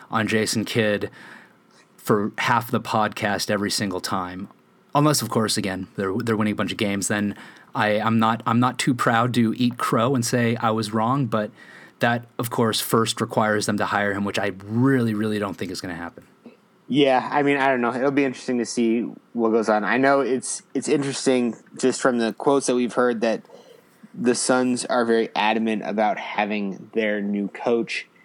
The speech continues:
Speaker 2: in place prior to the draft,
Speaker 1: Mm-hmm.
Speaker 2: which, I mean, it makes sense. I understand that you wanna have the guy who's gonna be running the team help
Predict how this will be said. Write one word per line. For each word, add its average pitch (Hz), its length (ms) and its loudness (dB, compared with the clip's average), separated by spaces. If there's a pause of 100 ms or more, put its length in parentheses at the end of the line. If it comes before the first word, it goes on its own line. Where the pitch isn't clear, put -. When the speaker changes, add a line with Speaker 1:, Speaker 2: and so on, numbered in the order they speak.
(240)
Speaker 2:
in 110 180 -2
place 110 360 -2
prior 104 440 -2
to - 140 -8
the 85 140 -6
draft, 98 760 -2 (500)
Speaker 1:
Mm-hmm. 117 240 2
Speaker 2:
which, 120 260 4
I 156 80 4
mean, 151 160 4
it 147 120 2
makes 147 280 2
sense. 98 460 0
I 123 180 2
understand 120 380 2
that 113 60 2
you 110 140 2
wanna 110 300 2
have 107 320 0
the 110 60 2
guy 101 240 2
who's 104 180 -4
gonna 110 140 0
be 104 40 0
running 107 280 0
the 98 80 -4
team 107 300 -2
help - 260 -4